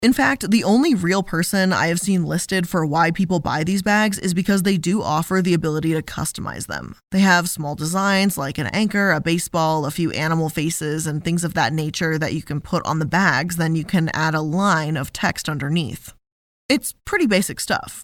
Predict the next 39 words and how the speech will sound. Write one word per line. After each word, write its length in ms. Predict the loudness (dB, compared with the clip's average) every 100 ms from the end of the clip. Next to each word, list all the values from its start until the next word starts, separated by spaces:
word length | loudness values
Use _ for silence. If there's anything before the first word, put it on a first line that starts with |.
| _
However, 540 | 0 4 4 4 0 0
since 220 | -2 -2
you 60 | -2
can't 280 | -2 -4
easily 320 | -2 -2 -2 -4
find 420 | -4 -2 2 4
this 220 | 4 0
at 100 | -4
conventional 500 | 0 0 0 -2 -4
stores, 440 | -4 0 2 2 0
that's 320 | 0 0 0
what's 160 | -6 -4
kept 280 | -4 -2
thirty-one 400 | 0 2 2 -2
in 100 | -4
business. 640 | -2 -2 -2 -10 -10 -12 -14 _ _ _ _ _ _ _ 0
Otherwise, 560 | 2 6 6 4 2 -2
based 220 | -2 0
on 80 | -2
their 120 | -2
price 380 | -4 0 0 0
and 140 | -4 -2
quality 320 | 0 0 0
alone, 400 | 0 4 4 4
it 200 | 2 0
doesn't 360 | 0 0 -4
seem 240 | -4 -2 0
like 180 | -2 0
they 160 | 0
would 220 | 2 2
have 100 | 2
actually 320 | 0 -2 -4 -2
lasted, 580 | 0 0 -2 -8 -10 -14 _ -10
according 320 | 0 2 2
to 60 | 2
one 220 | 4 2
source. 500 | 0 -4 -8 -8 -8 -12 _ _ _ _ _
As 220 | 0 0 -2
such, 340 | -6 -8